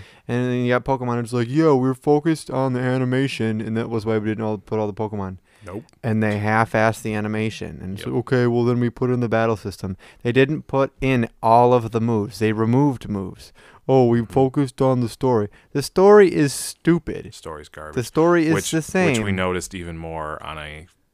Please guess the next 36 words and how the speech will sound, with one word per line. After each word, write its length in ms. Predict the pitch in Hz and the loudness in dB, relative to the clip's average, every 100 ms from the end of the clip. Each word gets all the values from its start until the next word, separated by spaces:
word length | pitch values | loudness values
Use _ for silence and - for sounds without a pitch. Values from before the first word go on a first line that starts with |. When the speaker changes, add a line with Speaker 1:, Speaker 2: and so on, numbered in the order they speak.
| _ - | _ -14
Speaker 2:
second 440 | - 92 - 85 | -8 -8 -10 -14
or 100 | 73 | -14
third 300 | 76 87 82 110 | -14 -12 -10 -6
Speaker 1:
And 80 | |
Speaker 2:
playthrough 260 | 110 104 104 | -6 -6 -6
of 40 | 80 | -8
Speaker 1:
just 120 | 78 | -10
Speaker 2:
this 120 | 80 | -12
sto-, 220 | - - 98 | -12 -12 -12
of 160 | 101 87 | -14 -12
this 140 | 87 | -14
story. 380 | - 85 82 78 | -12 -10 -10 -12
Like, 240 | 76 78 _ _ _ _ _ | -14 -16 _ _ _ _ _
I 80 | 98 | -8
just 160 | 101 110 | -6 -2
noticed 320 | 120 117 - | 0 -2 -4
more 220 | 101 98 | -4 -4
and 80 | 90 | -4
more 280 | 90 90 85 | -4 -6 -6
that 180 | 82 - 90 | -8 -12 -16
they 140 | 90 85 | -14 -10
don't 240 | 95 98 | -8 -8
let 120 | 98 | -10
you 120 | 92 82 | -12 -14
do 240 | 87 87 | -14 -14
anything. 560 | - 85 120 - - 120 _ _ | -14 -14 -14 -16 -20 -20 _ _
Speaker 1:
I 60 | - | -20
know. 360 | 113 95 95 101 - | -20 -18 -18 -18 -8
Speaker 2:
Every 200 | 101 123 | -6 -4
time 240 | 127 123 | -4 -4
there's 160 | 120 101 | -4 -6
a 40 | |
big 240 | 85 98 95 | -6 -4 -4
event, 360 | 87 85 92 | -6 -6 -8
every 160 | 90 92 | -8 -10
time 380 | - 95 92 | -6 -6 -6